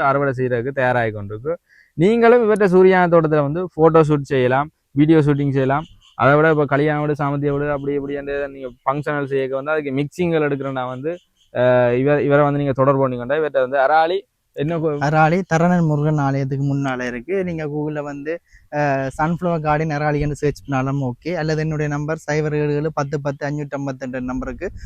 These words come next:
Speaker 2: தொடர்பு கொண்டாலும் ஓகே. இது என்னன்னு சொன்னா, இன்றைக்கு, அ, மே நாலாம் தேதி ஷூட் நடக்குது, என்ன? அப்ப மே வந்து பதினஞ்சாம் தேதி மட்டும்தான் உங்களுக்கு இந்த பூண்ட உச்சகட்ட அழகா பார்க்கக்கூடிய இருக்கு. இப்ப இந்த அப்படியே படிப்படியாக பூ வாடிக்கொண்டு போயிருக்கு. அப்ப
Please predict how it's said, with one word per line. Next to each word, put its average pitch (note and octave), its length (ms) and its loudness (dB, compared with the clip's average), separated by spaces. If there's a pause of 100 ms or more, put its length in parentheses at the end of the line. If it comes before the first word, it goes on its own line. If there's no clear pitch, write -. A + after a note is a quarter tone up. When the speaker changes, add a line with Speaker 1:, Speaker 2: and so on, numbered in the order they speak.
Speaker 2:
தொடர்பு D#3 260 4
கொண்டாலும் C#3+ 360 0
ஓகே. B2+ 220 -4
இது E3 160 -2
என்னன்னு E3 300 0
சொன்னா, E3 180 -4
இன்றைக்கு, E3 380 -2 (360)
அ, C#3+ 200 0
மே D3+ 180 2 (100)
நாலாம் E3+ 400 4
தேதி D3 220 2
ஷூட் C#3+ 260 -4
நடக்குது, C3+ 300 -4
என்ன? C3 160 -6 (340)
அப்ப D3 200 0
மே D#3 240 0
வந்து F3 300 0
பதினஞ்சாம் F#3+ 580 4
தேதி D#3+ 200 2
மட்டும்தான் D#3 440 -2
உங்களுக்கு E3 300 -2
இந்த D3 140 -4
பூண்ட F3 420 -2
உச்சகட்ட D#3+ 480 2
அழகா D3+ 280 2
பார்க்கக்கூடிய C#3 560 0
இருக்கு. B2+ 180 -4
இப்ப C3+ 120 -2
இந்த D3+ 140 -2
அப்படியே D3 200 -6
படிப்படியாக D3 640 -6 (340)
பூ D#3 160 0
வாடிக்கொண்டு D3 480 2
போயிருக்கு. B2 400 -4 (440)
அப்ப C#3 100 0